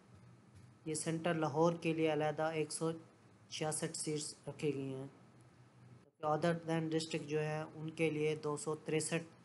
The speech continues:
seats हैं। तो basic requirement इसकी क्या है, age limit for males up to twenty five year and female up to twenty eight year on the last date of advertisement। domicile इसमें आपका पंजाब का domicile होना चाहिए,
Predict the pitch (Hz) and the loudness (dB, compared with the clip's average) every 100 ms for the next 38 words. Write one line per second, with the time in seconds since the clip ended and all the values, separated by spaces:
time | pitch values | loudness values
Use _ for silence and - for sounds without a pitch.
0 | - - - - - - 151 143 143 - | -20 -20 -20 -20 -10 -6 0 0 -2 -6
1 | 135 135 131 131 131 135 156 185 175 170 | -6 -8 -8 -8 -4 -2 0 0 0 0
2 | 180 180 180 175 170 180 165 165 170 170 | 2 2 2 -2 -4 -6 0 2 2 4
3 | 170 170 160 170 170 170 160 156 151 156 | 4 4 4 2 2 0 2 2 2 2
4 | 160 156 - 160 160 165 160 156 151 151 | 2 0 -2 -4 -2 -2 -2 -2 -6 -4
5 | 151 160 160 170 165 170 - - - - | -2 -2 0 0 2 0 -8 -20 -20 -20
6 | - - 156 156 151 - 165 165 160 160 | -20 -8 -4 -4 -6 2 4 6 6 4
7 | 160 - - - - - 156 - 160 160 | 2 -4 -18 -20 -14 -4 -4 0 -2 0
8 | 156 147 147 147 143 139 135 131 - - | -2 0 2 2 2 -4 -4 -6 -16 -20
9 | - - 151 151 143 151 165 - - 147 | -20 -10 -4 -4 -2 -2 -2 -6 -6 0
10 | 147 147 151 147 147 139 143 151 139 135 | 0 0 -2 -2 -2 -2 -2 -4 -6 -6
11 | 127 131 127 135 127 127 - - - - | -8 -10 -10 -12 -14 -14 -20 -20 -20 -18
12 | 147 151 160 185 - 175 170 165 170 170 | -4 0 2 0 0 2 2 0 0 0
13 | 165 156 160 151 156 151 156 156 151 147 | 0 -2 -2 -4 -2 0 0 0 -4 -4
14 | 147 147 143 143 156 160 160 156 156 | -4 -6 -6 -6 -10 -8 -6 -6 -8